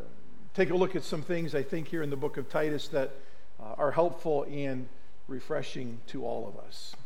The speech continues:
Ephesians two ten, "We are his workmanship, created unto," let's finish the phrase,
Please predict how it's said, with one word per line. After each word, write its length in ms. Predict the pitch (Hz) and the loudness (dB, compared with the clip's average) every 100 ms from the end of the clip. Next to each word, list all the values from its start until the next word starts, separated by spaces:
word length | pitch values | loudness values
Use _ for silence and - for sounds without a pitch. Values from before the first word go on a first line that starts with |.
| - - - - | -2 -2 -2 -2
Ephesians 540 | 170 247 247 233 - | 2 6 6 4 2
two 220 | - 247 | 2 2
ten, 420 | 185 247 220 160 151 | 4 6 6 6 4
"We 240 | 240 262 | 4 6
are 460 | 240 214 208 208 196 | 6 8 8 6 2
his 420 | 196 247 254 202 | 4 4 4 4
workmanship, 1040 | 214 247 247 202 196 - - 180 240 - - - - - - - - - | 6 6 6 2 0 0 4 6 6 4 -2 -2 -2 -2 -2 -2 -2 -2
created 840 | - 208 214 233 285 302 240 208 | 0 4 6 8 8 6 6 6
unto," 1080 | 214 214 233 226 - 233 233 233 240 233 226 | 6 4 6 4 4 4 6 8 8 8 6
let's 220 | 202 190 - | 4 2 2
finish 260 | 226 220 | 2 2
the 80 | - | 0
phrase, 720 | - 247 226 156 127 - - | 4 6 6 4 0 -2 -2